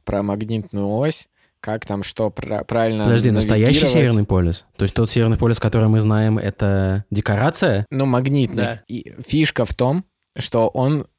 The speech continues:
Speaker 1: э, не находится в с-, в одной точке, а он блуждает по планете, так скажем. И раньше, тридцать лет назад, э,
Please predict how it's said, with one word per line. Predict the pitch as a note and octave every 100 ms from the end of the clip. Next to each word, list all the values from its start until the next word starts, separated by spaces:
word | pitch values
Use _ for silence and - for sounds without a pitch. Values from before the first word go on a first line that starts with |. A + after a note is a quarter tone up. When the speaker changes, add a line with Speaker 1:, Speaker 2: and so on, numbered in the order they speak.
| -
Speaker 1:
э, | A2+ A2
не | A2 A#2 B2
находится | C3 A#2 B2 B2+ A#2 G#2
в | -
с-, | -
в | A2+
одной | G#2+ A#2 A#2
точке, | B2 F3+ - - F#2+
а | G2+
он | A2 B2 A#2
блуждает | A2+ A2+ G#2+ A2 G#2 G2 -
по | G2+
планете, | G#2 G2 G#2+ D3 - G#2
так | F#2 -
скажем. | - G2+ F#2+ - _ - - C#3 -
И | C#3+ B2
раньше, | A#2+ A#2+ F3 - A2 F#2+ - _
тридцать | - B2 A#2+ A2+ A2+
лет | G#2+ A2+
назад, | G#2+ A2 G2+ - _ _ _ _ _
э, | - G#2+ G#2+